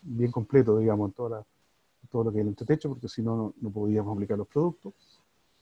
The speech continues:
proteger, eh, todo lo que no le iba, se le iba a aplicar producto en forma directa, ¿no es cierto?, que tenía pintura o elementos que se podían manchar o dañar, digamos, con, con el trabajo, así que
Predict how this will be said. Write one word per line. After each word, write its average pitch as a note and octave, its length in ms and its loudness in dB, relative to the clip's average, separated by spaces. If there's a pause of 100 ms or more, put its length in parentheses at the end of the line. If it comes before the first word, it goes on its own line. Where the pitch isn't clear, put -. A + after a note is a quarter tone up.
(200)
proteger, B2 640 2
eh, A2 320 0 (440)
todo B2+ 220 4
lo A#2+ 120 2
que A2+ 120 0
no A#2 180 2
le A#2+ 160 0
iba, A2+ 640 2
se - 120 -14
le G2+ 80 -6
iba A2 100 0
a A2 40 -4
aplicar G#2+ 260 -4
producto A2+ 320 -6
en A2+ 60 -10
forma A2 240 -6
directa, D#3 340 -4
¿no D3+ 80 -8
es - 60 -20
cierto?, C#3+ 340 -6 (420)
que A2 80 -6
tenía G#2 560 -6 (360)
pintura B2 640 2
o A2 120 0
elementos G#2+ 420 -4
que - 80 -18
se A2 80 -6
podían G#2 420 -4 (460)
manchar G#2+ 460 -2
o A2 60 0
dañar, G#2 360 -2
digamos, F#2+ 360 -4
con, G#2 160 -8
con A2 180 -6
el G#2+ 60 -6
trabajo, E3 360 4
así - 200 -4
que G2+ 180 -2